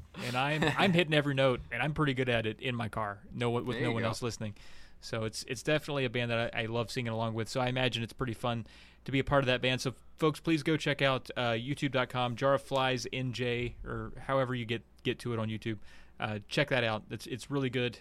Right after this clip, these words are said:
Speaker 1: I've checked it out. It's great. Um, but yeah, I guess that wraps up our episode. So please check out all that stuff. Reach out to us on drunkfriendpodcast at gmail dot com if you have any more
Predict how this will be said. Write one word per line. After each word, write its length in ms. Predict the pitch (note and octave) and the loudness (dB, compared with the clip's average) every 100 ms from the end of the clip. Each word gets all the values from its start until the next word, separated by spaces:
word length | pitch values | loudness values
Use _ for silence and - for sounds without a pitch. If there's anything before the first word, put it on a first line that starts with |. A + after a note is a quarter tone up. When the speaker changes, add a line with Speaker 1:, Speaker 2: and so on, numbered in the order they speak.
| - | -6
Speaker 1:
I've 140 | A#2+ | -6
checked 240 | - B2 - | -2 -4 -2
it 80 | A#2 | -4
out. 140 | A2 | -4
It's 120 | G#2+ | -6
great. 280 | - A#2 A2+ - - - - - - | -6 -4 -6 -12 -20 -20 -20 -8 0
Um, 420 | B2+ B2 C3 - - - | 2 0 -2 -12 -10 0
but 140 | F3 | 4
yeah, 160 | F#3 D#3 | 8 6
I 80 | |
guess 160 | C#3 E3+ | 6 2
that 160 | G3 F3 | 2 2
wraps 240 | F3 - | 0 0
up 100 | D#3 | 0
our 120 | D3+ | 2
episode. 500 | D#3+ F3+ - C#3 B2 | 2 -2 0 0 0
So 240 | - C#3 B2 | -2 0 0
please 240 | - F3+ | -2 -2
check 160 | F#3+ F3+ | 0 0
out 80 | |
all 60 | E3 | 0
that 140 | D#3+ | -2
stuff. 200 | - D#3 - | 0 -2 0
Reach 200 | D#3+ E3+ | -2 2
out 200 | E3+ - | 2 2
to 160 | D#3+ D#3 | -2 -2
us 160 | D3 | -2
on 160 | C3+ A#2 | -4 -2
drunkfriendpodcast 1000 | C3 D3 - D3+ C#3 - C#3 - C#3 - | -2 -2 -2 -4 -2 0 0 2 0 0
at 100 | A#2 | -2
gmail 300 | C#3 C#3 B2+ | -2 0 0
dot 180 | B2 - | -2 0
com 220 | C3 C3 | -2 -2
if 100 | A#2+ | -2
you 60 | B2+ | -2
have 120 | B2 | 0
any 140 | D3 | -2
more 360 | D#3 C#3+ C3+ | 0 2 2